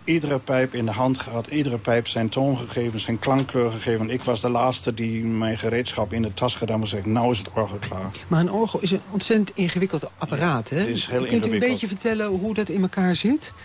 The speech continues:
Speaker 1: Ja, nou, heel eenvoudig, je zou het heel eenvoudig kunnen zeggen. Een, een orgel bestaat uit een, uit een orgelkas, niet kast, een orgelkas. En daar is een heel grote bak in, die is verdeeld in vakjes. Net zoveel vakjes als dat er toetsen zijn. En op elk vakje staat een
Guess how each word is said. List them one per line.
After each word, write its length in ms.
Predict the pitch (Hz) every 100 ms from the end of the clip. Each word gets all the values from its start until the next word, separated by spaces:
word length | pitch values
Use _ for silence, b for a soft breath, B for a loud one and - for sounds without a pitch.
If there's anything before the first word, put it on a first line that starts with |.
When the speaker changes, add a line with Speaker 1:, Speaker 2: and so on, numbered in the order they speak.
| B B B B B - -
Speaker 1:
Ja, 320 | 120 117 101
nou, 200 | 120 117
heel 140 | 104 165
eenvoudig, 360 | 170 156 127 147
je 80 |
zou 160 | 135 139
het 120 | 117
heel 160 | - 175
eenvoudig 360 | 160 160 143
kunnen 180 | - 127
zeggen. 240 | 113 107 113
Een, 380 | 113 110 110 110 113
een 80 | 117
orgel 360 | 139 151 143
bestaat 440 | 123 - 131 110 -
uit 200 | 110 107
een, 260 | 104 101 -
uit 200 | 110 107
een 220 | 98 90 -
orgelkas, 840 | - 139 139 143 - 151 170 - -
niet 240 | 120 139
kast, 360 | - 143 156 - 117
een 140 | 113
orgelkas. 600 | 120 110 117 - 165 -
En 120 | 123
daar 180 | 120 123
is 120 | 120
een 160 | 113 110
heel 180 | 123 127
grote 340 | - 113 107
bak 300 | 107 143 -
in, 340 | 165 170 156
die 120 | 127 123
is 140 | 117
verdeeld 320 | - 131 127
in 120 | 123
vakjes. 560 | 123 175 - - 196 -
Net 200 | 151 143
zoveel 480 | 147 - 135 127 123
vakjes 420 | - 147 - 127
als 120 | 123
dat 200 | 113 110
er 220 | 113 110 104 - - - - -
toetsen 360 | 190 196 202
zijn. 360 | 170 185 196 196 B B B B B
En 120 | 131
op 100 | 127
elk 180 | 147 147
vakje 360 | - 147 - 135
staat 320 | - 117 117
een 240 | 120 110